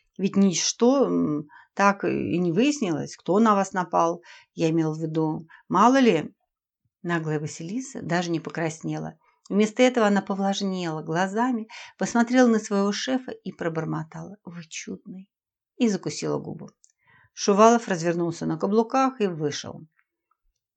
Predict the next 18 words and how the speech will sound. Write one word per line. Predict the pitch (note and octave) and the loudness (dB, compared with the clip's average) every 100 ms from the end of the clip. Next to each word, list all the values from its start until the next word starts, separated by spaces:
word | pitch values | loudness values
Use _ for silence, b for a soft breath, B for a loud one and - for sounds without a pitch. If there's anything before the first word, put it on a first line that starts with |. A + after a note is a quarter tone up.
| _ | _
"Ну | D#3+ | -4
разве | D#3+ D#3 D#3 | -2 -2 -2
может | D3+ E3+ B3+ A3+ - | 0 4 4 2 0
такой | E3+ F3+ | -2 0
человек | F3 F3 F3+ G#3+ | -2 0 2 2
быть | F3 F3 | 0 -2
маньяком?" | F#3 F3 E3 D3 C3+ D3+ D#3 | -2 -2 0 -2 -2 -4 -2
думала | D#3+ D3+ D3+ | -2 0 -2
она, | F#3+ | -2
собирая | A#3 F3 D#3+ D#3 | -4 -4 -2 -2
сумочку. | D#3 - D3+ D3 - - _ b b b b b | -4 -8 -10 -10 -14 -18 _ b b b b b
Кудесников | - B3+ F4 F4 C4+ B3 - | 0 4 4 4 0 -2 0
выжелал | G3 A3 C#4 D4 | 2 6 6 4
сегодня | D4 F3+ F#3+ G3+ F3 | 0 0 0 -2 -6
встретиться | - G#3 C4 A3 E3+ | 0 0 0 -2 -10
с | E3 | -2
ней | E3 E3+ | 0 0
лично. | D#3+ D#3 - - D#3+ | -2 -6 -10 -12 -16